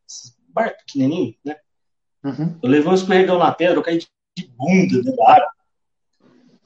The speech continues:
Speaker 1: Que a Daiane, <laughs> a Daiane ri disso até hoje, porque só ela que tava lá pra ver, né?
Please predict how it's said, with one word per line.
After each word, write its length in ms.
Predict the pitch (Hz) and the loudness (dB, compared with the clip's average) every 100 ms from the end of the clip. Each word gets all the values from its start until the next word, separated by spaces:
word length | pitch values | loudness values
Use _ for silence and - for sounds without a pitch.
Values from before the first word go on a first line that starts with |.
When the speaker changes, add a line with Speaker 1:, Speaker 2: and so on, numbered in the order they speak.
| _ | _
Speaker 1:
Que 80 | - | -4
a 60 | 123 | 2
Daiane, 400 | 139 131 147 - | 4 4 4 2
<laughs> 920 | - - 123 - _ - - _ _ | 0 -6 -16 -20 _ -20 -20 _ _
a 40 | |
Daiane 400 | - 139 151 165 | -6 -2 0 2
ri 220 | 151 170 160 | 2 0 -4
disso 280 | 151 165 | -6 -6
até 240 | - 170 170 | -2 0 2
hoje, 300 | 135 120 120 | 0 -2 -6
porque 280 | - 135 127 | -4 -4 -2
só 180 | 151 | -2
ela 140 | 135 127 | 0 0
que 60 | |
tava 160 | 131 120 | -2 -4
lá 140 | 120 | -4
pra 140 | 120 123 | -4 -4
ver, 240 | 151 185 | -2 -4
né? 80 | 147 | -6